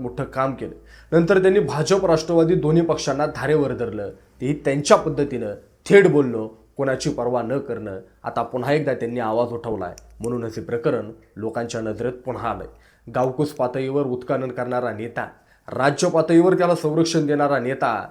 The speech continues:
आणि मधोमध उभा असलेला पोलीस अधिकारी, ही गोष्ट म्हणजे सत्ता विरुद्ध कायदा याचं जिवंत उदाहरण आहे. आता पुढं काय होणार? चौकशी होईल का? कारवाई होईल का? की काही दिवस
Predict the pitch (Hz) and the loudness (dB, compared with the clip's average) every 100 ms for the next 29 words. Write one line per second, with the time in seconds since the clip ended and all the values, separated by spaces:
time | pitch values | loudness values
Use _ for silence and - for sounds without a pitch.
0 | - - 117 107 120 131 139 143 120 117 | -16 -8 -6 -4 -2 0 0 0 0 -2
1 | - 127 123 - 127 214 - 165 135 110 | -2 -4 -4 -4 0 2 2 0 0 -4
2 | 104 - _ _ _ - 143 165 208 214 | -8 -14 _ _ _ -2 4 8 6 6
3 | 175 165 170 151 147 160 143 135 131 123 | 2 4 2 0 0 2 2 0 -2 -4
4 | 120 127 131 107 95 - - 120 135 110 | -2 -2 0 -2 -4 -12 -10 -8 -8 -10
5 | - 139 139 123 110 107 107 - _ _ | -8 -6 -4 -6 -8 -8 -10 -12 _ _
6 | - 120 110 - 120 135 127 104 98 90 | -8 -4 -4 -4 -6 0 0 0 -8 -12
7 | - _ _ 135 120 123 123 117 135 147 | -20 _ _ -8 -6 -6 -6 -4 0 -2
8 | 113 - - _ _ _ _ - 160 202 | -2 -12 -18 _ _ _ _ 4 8 10
9 | 220 180 180 151 123 107 98 - _ 135 | 10 8 6 4 2 -2 -6 -14 _ -12
10 | 127 139 143 135 131 123 | -4 -2 -2 -2 -4 -4